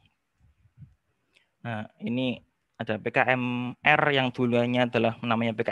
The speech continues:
M P dan P K M P dibagi P K M P P S H, P K M P P riset,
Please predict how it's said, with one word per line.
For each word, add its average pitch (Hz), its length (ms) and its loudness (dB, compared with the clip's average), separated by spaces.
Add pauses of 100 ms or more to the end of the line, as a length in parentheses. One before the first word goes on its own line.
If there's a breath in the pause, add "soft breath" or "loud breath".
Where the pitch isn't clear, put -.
M 127 80 2
P 156 400 4 (320)
dan 117 160 -6
P 120 80 -6
K 117 80 -2
M 123 160 0
P 127 160 -4
dibagi 117 320 -6
P 113 160 -10
K 110 80 -4
M 117 160 -4
P 123 160 -8
P 117 160 -10
S 127 240 -6
H, 139 320 -8 (560 soft breath)
P 101 80 -12
K - 80 -8
M 117 160 -2
P 117 80 -4 (560)
P 117 240 -2
riset, 135 400 -2